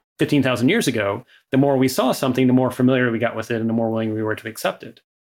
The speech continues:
Now in political rhetoric, as well as other disinformation campaigns, the trouble of fighting disinformation is you have to come out and say, "That's not true.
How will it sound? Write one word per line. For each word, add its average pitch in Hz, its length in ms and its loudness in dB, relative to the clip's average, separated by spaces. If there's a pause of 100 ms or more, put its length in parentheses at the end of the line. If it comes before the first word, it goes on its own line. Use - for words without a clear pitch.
(180)
Now 135 260 0
in 123 80 0
political 120 320 -2
rhetoric, 165 420 2
as 123 140 -4
well 123 100 2
as 113 80 -2
other 143 220 2
disinformation 123 640 -2
campaigns, 113 680 -4 (340)
the 117 80 -4
trouble 165 300 -2
of 135 100 -2
fighting 139 260 0
disinformation 123 640 0
is 110 80 -4
you 120 60 0
have 113 80 -4
to - 60 -6
come 123 160 -4
out 117 140 -2
and 113 100 -2
say, 107 280 -2 (180)
"That's 139 220 -2
not 127 180 -2
true. 110 340 -2